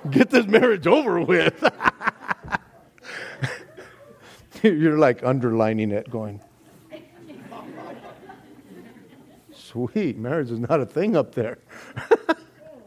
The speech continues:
You see, the purpose of marriage was only earthly. It was. It was only earthly. It was, it's, it's not made for heaven. You see, the purpose of marriage is for procreation.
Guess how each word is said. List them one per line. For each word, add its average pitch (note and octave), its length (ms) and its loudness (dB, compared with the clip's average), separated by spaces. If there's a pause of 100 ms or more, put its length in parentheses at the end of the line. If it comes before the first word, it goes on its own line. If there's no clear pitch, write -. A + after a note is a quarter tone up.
(1600)
You G#3 80 8
see, D4+ 160 6
the B3+ 140 2
purpose D#4+ 500 2
of A#3 100 4
marriage B3+ 460 4
was G3 180 4
only B3+ 360 4
earthly. B3+ 640 2 (1300)
It G#3+ 60 6
was. A#3+ 420 4
It A#3 80 6
was A3+ 160 4
only C#4 400 4
earthly. A3+ 720 2 (760)
It G3+ 80 6
was, A#3+ 260 6
it's, A3 200 2
it's A3 160 4
not C4+ 180 6
made C#4+ 260 6
for B3+ 200 4
heaven. D#3+ 520 2 (340)
You G#3 80 2
see, C4+ 220 6
the A#3 100 2
purpose D4 400 4
of A#3 100 6
marriage A#3+ 400 6
is A#3 100 6
for B3 160 4
procreation. A#3+ 1200 2